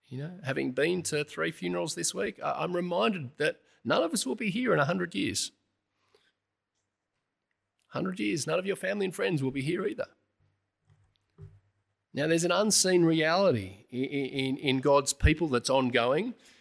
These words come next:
Uh, we're being renewed inwardly day by day, but you can't see that.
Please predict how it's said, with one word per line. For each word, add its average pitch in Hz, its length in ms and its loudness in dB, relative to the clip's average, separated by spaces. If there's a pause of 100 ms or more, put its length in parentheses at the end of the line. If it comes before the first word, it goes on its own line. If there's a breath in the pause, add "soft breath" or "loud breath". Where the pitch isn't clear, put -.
(120)
Uh, 107 240 0
we're 135 140 6
being 143 260 4
renewed 143 460 4
inwardly 180 500 4
day 139 220 6
by 156 220 4
day, 135 280 0
but 180 120 -2
you 190 40 -10
can't 220 220 -2
see 202 200 2
that. 156 360 -10